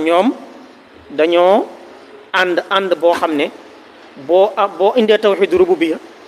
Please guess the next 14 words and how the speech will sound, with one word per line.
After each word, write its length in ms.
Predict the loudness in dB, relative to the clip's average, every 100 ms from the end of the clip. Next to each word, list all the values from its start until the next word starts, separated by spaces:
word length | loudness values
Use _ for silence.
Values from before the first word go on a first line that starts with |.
| -20 -20 -20 -20 -2
foog 200 | -2 0
nga 160 | -2 -2
am 160 | -2
tawxidul 480 | 0 0 0 -4 -4
uluhiyya, 440 | 0 0 0 -2 -4 -12 -6
foog 120 | -2
nga 100 | 0
am 140 | -2 -2
tawxidul 380 | 0 0 0 -2
asmaa'i 340 | -6 -4 -2
wa 100 | -2
sifaati. 400 | -4 -10 -14 -16 -20 -20 -20 -20 -8
Munoo 280 | -2 0 2
tànn 240 | 0 0